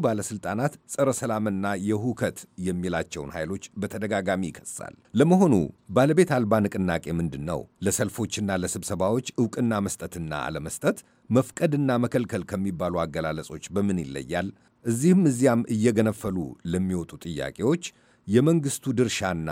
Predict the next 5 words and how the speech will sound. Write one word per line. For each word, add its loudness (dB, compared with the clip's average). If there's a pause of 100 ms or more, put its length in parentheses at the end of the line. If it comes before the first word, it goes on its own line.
ምላሽ፣ -2 (380)
የተቃዋሚዎችስ -2 (180)
ቦታ፣ -4 (340)
መጠን፣ 0 (160)
ስፋትና -2